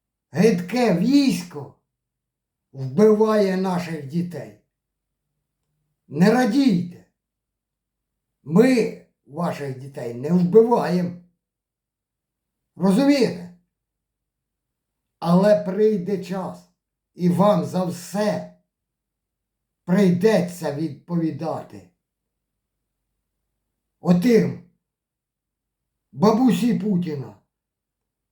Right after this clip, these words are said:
на Шольца нападають, на Байдена, кричать: "Ми всіх уб'ємо, ми к вашим горлам лезем". Невже оцій Америці однаково,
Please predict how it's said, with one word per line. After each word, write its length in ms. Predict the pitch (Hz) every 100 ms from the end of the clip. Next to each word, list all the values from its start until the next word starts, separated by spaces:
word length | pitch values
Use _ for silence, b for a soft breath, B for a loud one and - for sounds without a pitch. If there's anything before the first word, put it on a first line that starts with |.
| _
на 240 | 165 220 220
Шольца 580 | - 254 247 202 185
нападають, 680 | 208 190 202 208 208 202 185
на 120 | 226
Байдена, 1120 | 190 185 220 208 196 185 196 190 185 175 175 - b b b
кричать: 840 | - 220 254 175 226 226 208 180 - - _ -
"Ми 200 | 214 226
всіх 420 | 180 240 208 180
уб'ємо, 580 | 226 185 220 240 220 190
ми 260 | 190 202
к 140 | 180 196
вашим 520 | 226 175 208 208 175
горлам 600 | 202 233 226 202 202 196
лезем". 760 | 196 214 208 180 160 156 107 - _ _ _ _ _ _ _ _ _ _ _ _ _ _ _ _ _ _ -
Невже 560 | 165 208 175 233 214
оцій 360 | 139 147 180 170
Америці 760 | 143 208 269 240 185 - - _ _ _ _ _ _ _ -
однаково, 1080 | 214 180 233 240 196 151 135 117 90 -